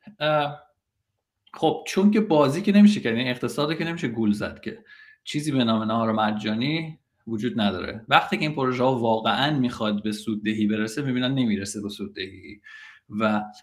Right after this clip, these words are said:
ب-، حالا نوسان هم داره، یه سریا میرسن، یه سریا اصلاً نمیرسن و اونایی که نمیرسن شروع می‌کنن به دونه به دونه ورشکست شدن بعد از چند سال و، اه، دوباره کلی آدم این وسط بدبخت می‌شن و کارشون رو از دست می‌دن و هزاران مشکل ب-،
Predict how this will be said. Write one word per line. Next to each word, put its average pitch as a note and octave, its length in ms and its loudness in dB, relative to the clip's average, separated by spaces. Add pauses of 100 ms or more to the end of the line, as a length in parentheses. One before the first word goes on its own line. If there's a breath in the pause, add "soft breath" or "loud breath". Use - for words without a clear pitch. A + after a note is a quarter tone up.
(160)
ب-، A2+ 40 0
حالا C3 400 0
نوسان A#2+ 500 2
هم F#2+ 120 -2
داره، F#2 160 -2
یه B2 100 0
سریا A#2 300 -2
میرسن، D#3+ 480 -2
یه D3 60 -2
سریا C#3 360 -2
اصلاً A#2 220 -4
نمیرسن F3 540 -4
و D3+ 60 -2
اونایی D3+ 400 -2
که F3+ 140 0
نمیرسن C#3 500 -2
شروع D#3+ 440 -6
می‌کنن E3+ 400 -6
به D3+ 380 -2 (100)
دونه A#2 260 -2
به D3+ 140 -2
دونه B2+ 260 -2
ورشکست A2+ 580 -2
شدن B2 480 -4
بعد C3+ 200 4
از - 140 -2
چند B2 320 -4
سال - 440 -4 (880 soft breath)
و، B2+ 200 -4 (640)
اه، C3 340 -2
دوباره C#3+ 420 2
کلی D#3+ 320 2
آدم C#3 220 4
این C3+ 100 0
وسط C3 300 -2
بدبخت A2+ 420 2
می‌شن C3+ 240 -6
و C3 40 -6
کارشون C3 380 -2
رو A2 60 0
از G#2+ 80 -2
دست C3 280 -4
می‌دن B2+ 240 -2
و B2 180 0
هزاران A2 340 0
مشکل A#2+ 360 -4
ب-، B2 100 -16